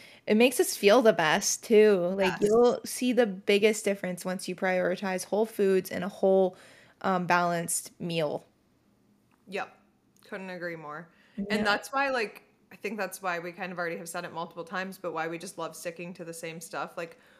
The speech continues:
Speaker 2: we know it makes us feel good. We know we like how it tastes. We know how,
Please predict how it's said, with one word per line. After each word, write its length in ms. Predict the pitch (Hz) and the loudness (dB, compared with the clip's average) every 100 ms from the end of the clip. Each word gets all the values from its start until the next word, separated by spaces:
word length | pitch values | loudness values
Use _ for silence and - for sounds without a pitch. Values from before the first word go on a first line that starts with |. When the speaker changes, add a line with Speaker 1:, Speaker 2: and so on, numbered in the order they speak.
| _ | _
Speaker 2:
we 120 | 202 214 | -6 -4
know 300 | 196 185 185 | 0 2 0
it 80 | |
makes 200 | 190 190 202 | -2 -6 -10
us 100 | 196 | -8
feel 220 | 190 180 | -8 -4
good. 180 | 180 175 | -6 -6
We 120 | 175 | -8
know 200 | 170 165 | -6 -6
we 160 | 175 | -6
like 200 | 170 170 | -6 -6
how 140 | 190 175 | -6 -6
it 100 | 165 | -8
tastes. 320 | 190 170 170 | -10 -10 -10
We 80 | 180 | -12
know 220 | 170 170 | -8 -8
how, 300 | 180 170 160 | -8 -8 -10